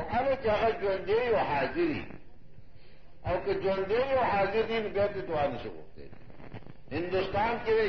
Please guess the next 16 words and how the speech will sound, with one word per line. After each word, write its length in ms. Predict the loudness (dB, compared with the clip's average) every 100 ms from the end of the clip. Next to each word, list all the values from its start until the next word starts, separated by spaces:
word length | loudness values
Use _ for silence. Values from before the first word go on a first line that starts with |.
| 2
جاپان 460 | 2 2 2 2 0
کې 100 | 2 4
وي، 140 | 4 2 -2 -2
عربو 360 | 2 2 2 0
کې 100 | 0 2
وي، 140 | 0 0 -6 -10 -12 -12 -12 -10 -6
نو 200 | -2 2
هغه 180 | 2 2
تعالی 220 | 2 2
څه 120 | 2
دعا 260 | 2 2 4
وغواړي؟ 440 | 2 2 2 0 -4 -8 -12 -12 -12 -12 -12 -12 -12 -12 -12 -12 -12 -12 -12 -12 -12 -12 -12 -12 -12 -12 -12 -10 -8 -2
دا 100 | 0
رنګه 380 | 2 2 0 0 2
چې 80 | 2
مړ 140 | 4